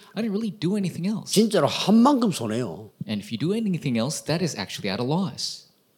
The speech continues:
Speaker 2: 하나님의 망대를 만들어야지. 딴 거 만들 만큼 손해입니다.
Speaker 1: You must make the partisan of God. Making other things, that is at a loss.
Speaker 2: 꼭 기억해야 돼요.
Speaker 1: You gotta
Speaker 2: 그럼
Speaker 1: remember
Speaker 2: 하지 말란
Speaker 1: this.
Speaker 2: 말이냐? 그 말이 아니죠.
Speaker 1: Are you saying don't do anything
Speaker 2: 하나님의
Speaker 1: then?
Speaker 2: 망대를 만들어야 돼요.
Speaker 1: No,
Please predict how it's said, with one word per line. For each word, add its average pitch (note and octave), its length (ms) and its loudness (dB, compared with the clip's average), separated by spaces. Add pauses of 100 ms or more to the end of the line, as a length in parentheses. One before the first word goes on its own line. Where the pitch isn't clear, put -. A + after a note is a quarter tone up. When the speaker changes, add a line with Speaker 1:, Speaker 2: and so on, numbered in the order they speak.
(120)
Speaker 2:
하나님의 A3 560 4
망대를 C3+ 460 8
만들어야지. C3+ 920 4 (220)
딴 F3+ 200 4
거 G#3+ 60 6
만들 E3 420 6
만큼 B3 540 8
손해입니다. - 540 -2
Speaker 1:
You C3 100 0
must F#2+ 160 -4
make G2 160 -4
the - 80 -8
partisan B2 480 -2
of C3+ 80 -8
God. E3 300 -2
Making D#3+ 340 0
other F3 240 2
things, F3 300 -4
that B2+ 180 -2
is C#3+ 100 -2
at C#3 120 0
a C#3 40 -2
loss. D3 560 -6
Speaker 2:
꼭 F#3 280 4
기억해야 A2 420 -2
돼요. - 140 -16 (100)
Speaker 1:
You G2 160 -18
gotta G#2+ 240 -2
Speaker 2:
그럼 C3 140 4
Speaker 1:
remember - 20 8
Speaker 2:
하지 D3 220 6
말란 F#3+ 260 8
Speaker 1:
this. - 0 -
Speaker 2:
말이냐? B2+ 420 2 (560)
그 - 100 -2
말이 F#3 200 6
아니죠. F#2+ 640 -4 (160)
Speaker 1:
Are G#2+ 80 2
you - 0 -
saying A2 240 -6
don't A#2 160 -4
do D#3+ 80 -2
anything D#3+ 80 6
Speaker 2:
하나님의 A3+ 320 10
Speaker 1:
then? F#3 140 10
Speaker 2:
망대를 C3 420 8
만들어야 G#2+ 480 0
돼요. - 160 -12
Speaker 1:
No, A3 160 2